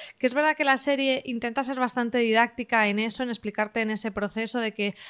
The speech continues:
hay un tiempo en el que, eh, los diferentes estados deben, eh, declararse como a favor o en contra de la enmienda y, eh, dentro de ese tiempo, pues, se, se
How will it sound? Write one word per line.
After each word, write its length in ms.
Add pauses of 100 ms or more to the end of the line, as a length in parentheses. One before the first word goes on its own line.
(120)
hay 380
un 240
tiempo 600 (240)
en 180
el 180
que, 460 (320)
eh, 60
los 240
diferentes 480
estados 600 (280)
deben, 560
eh, 480 (340)
declararse 840
como 240
a 60
favor 280
o 100
en 100
contra 280
de 60
la 100
enmienda 400
y, 320
eh, 120
dentro 280
de 80
ese 160
tiempo, 320
pues, 240
se, 400
se 260